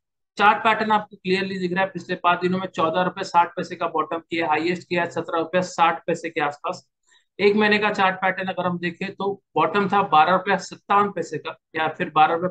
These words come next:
पचास पैसे का कह सकते हैं और हाईएस्ट पॉइंट था सत्रह के आसपास। क्यू वन रिजल्ट्स अगर हम देखें तो इस बार जो आए हैं जून क्वार्टर में, पिछले साल जून क्वार्टर में थे पांच हजार छह सौ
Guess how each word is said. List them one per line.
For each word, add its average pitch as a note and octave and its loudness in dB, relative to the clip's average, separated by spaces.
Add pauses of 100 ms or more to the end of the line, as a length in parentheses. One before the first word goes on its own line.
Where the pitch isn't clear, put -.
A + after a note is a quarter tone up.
पचास F3+ 0
पैसे F3+ -8
का D#3+ -8
कह D#3+ -6
सकते D#3 -8
हैं F#3 -10 (360)
और D3+ 2
हाईएस्ट F#3+ 2
पॉइंट E3+ 0
था F#3 -2
सत्रह D#3 -6
के C#3+ -4
आसपास। - -6 (1700)
क्यू G#3+ 2
वन A3+ 6
रिजल्ट्स G3+ 2
अगर F#3+ 0
हम F#3+ -2
देखें F3+ -2
तो F3 -14
इस F#3 -4
बार G3 2
जो F3+ 0
आए D#3+ 2
हैं A3 -6 (200)
जून G3 -2
क्वार्टर D#3+ -2
में, A#3 -10 (460)
पिछले F#3 -2
साल G#3+ 2
जून G#3 -2
क्वार्टर F#3+ -2
में F#3+ -6
थे G3+ -8
पांच E3+ 2
हजार F#3 -2
छह F3 -8
सौ F3 -10